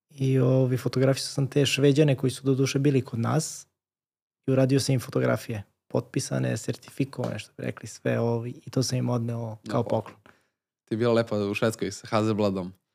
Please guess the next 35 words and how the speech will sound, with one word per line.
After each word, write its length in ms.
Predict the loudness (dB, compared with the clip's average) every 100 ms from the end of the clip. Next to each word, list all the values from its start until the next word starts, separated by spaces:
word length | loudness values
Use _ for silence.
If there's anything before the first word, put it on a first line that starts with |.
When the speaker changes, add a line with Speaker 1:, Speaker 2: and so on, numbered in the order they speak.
| _ _ -4
Speaker 1:
Nisam 360 | 4 4 4 2
Speaker 2:
Od- 60 |
Speaker 1:
išao, 220 | 2 2 4
razmišljao 360 | 4 4 4
sam 120 | 0
se 100 | 0
da 140 | 2 4
li 120 | 4
da 100 | 4
nosim 300 | 2 0 -2
Hazu 540 | 0 0 2 4 2 0 0
Speaker 2:
Nisi? 400 | 2 2 -2 -8 _ _ _ _
Speaker 1:
i, 300 | 0 2 2
ovi, 460 | 4 4 2 2 0
Speaker 2:
Hazu. 180 | 0 -4 -10 -16 -16 _ -2
Speaker 1:
da, 280 | 0 2 0 -4 -6
Speaker 2:
<laughs> 240 | -4 4
Speaker 1:
tepam, 300 | 4 6 4
tepam 280 | 8 8 10
Speaker 2:
Tepaš 180 | 10 8
Speaker 1:
je. 80 |
Speaker 2:
mu. 60 | 6 6 4 4 -2 -20 -20 -20 _
Speaker 1:
Ovi... 800 | 6 8 10 8 6 4 2 0 -8 _ 2
ali 240 | 4 6
nisam. 320 | 6 4 0 -8 _ -4
Odlučio 380 | 0 2 4 4
sam 180 | 4 4
je 120 | 4
da 460 | 4 4 4 4 4
ne 300 | 4 6 6
znam 140 | 4
šta 160 | 4 4
me 100 | 4
sve 160 | 2
čeka. 400 | 4 4 6 4